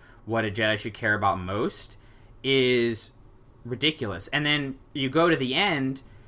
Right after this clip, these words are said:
and yeah, he loses his lightsaber, and he goes, "Oh, Obi-Wan's gonna kill me."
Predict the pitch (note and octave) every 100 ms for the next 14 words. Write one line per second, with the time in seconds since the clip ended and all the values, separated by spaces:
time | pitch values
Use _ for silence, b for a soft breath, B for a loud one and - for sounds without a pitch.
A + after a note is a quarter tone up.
0 | - D3 D3+ D3+ C3+ C3+ G#3 C3+ - C#3+
1 | D3 D#3+ E3+ D3+ D#3 C3+ C3+ E3+ - C3
2 | A#2 A2+ A#2 A#2 G#2+ A#2+ A#2+ G#2 C3 B2+
3 | A2+ A2 A#2 G2+ G2 E3 B2+ F#2+